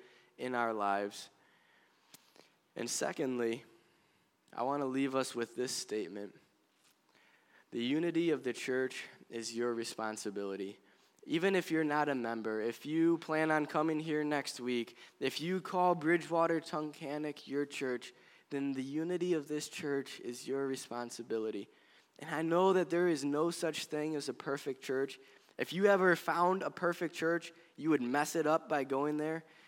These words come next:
because we are all imperfect people. That's just the reality. And when we gather together, it's a gathering of imperfect people. But I know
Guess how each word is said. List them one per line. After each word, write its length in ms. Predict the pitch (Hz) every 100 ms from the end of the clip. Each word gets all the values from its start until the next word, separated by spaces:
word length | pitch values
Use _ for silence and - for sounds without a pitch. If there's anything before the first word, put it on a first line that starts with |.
| _ -
because 580 | 127 180 170 160 151 - - - -
we 320 | 123 151 262
are 180 | 254 196
all 560 | 139 160 190 208 208 185 - - _ 165
imperfect 720 | 180 190 - 170 - 160 -
people. 420 | 143 135 120 113 131
That's 260 | 180 190
just 340 | 202 180 - - - - -
the 100 | 139
reality. 600 | 135 131 131 127 117 113
And 120 | 131
when 160 | 151 180
we 160 | 190
gather 400 | 160 180 180 180
together, 540 | 165 165 160 160 165 170
it's 180 | 175 196
a 60 |
gathering 640 | 160 160 165 165 165 170 165 - -
of 160 | 135 127
imperfect 640 | 156 156 143 143 139 131 127
people. 460 | 127 117 110 110 - - _ _ _ _ _
But 120 | 147
I 100 | 151
know 460 | 170 185 202 190